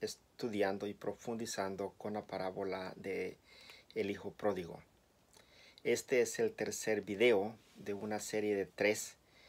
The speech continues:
que hemos, ah, hecho para profundizar en esta parábola, ya que esta parábola es conocida como la parábola de las parábolas.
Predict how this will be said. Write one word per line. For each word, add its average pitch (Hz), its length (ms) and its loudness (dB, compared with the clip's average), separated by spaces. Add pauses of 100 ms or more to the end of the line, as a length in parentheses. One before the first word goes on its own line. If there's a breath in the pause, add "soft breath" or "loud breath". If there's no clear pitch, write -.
(400 loud breath)
que 107 380 2
hemos, 101 500 -2
ah, 98 480 -6
hecho 101 400 0 (300)
para 120 240 4
profundizar 98 840 -4
en 98 140 -6
esta 87 240 -12
parábola, 95 580 2 (720 loud breath)
ya 110 160 6
que - 80 2
esta 104 220 -4
parábola 101 500 6
es 95 120 -8
conocida 92 840 -2
como 98 240 -8
la 92 140 -6
parábola 110 800 0
de 98 160 -4
las 90 180 -6
parábolas. 90 680 2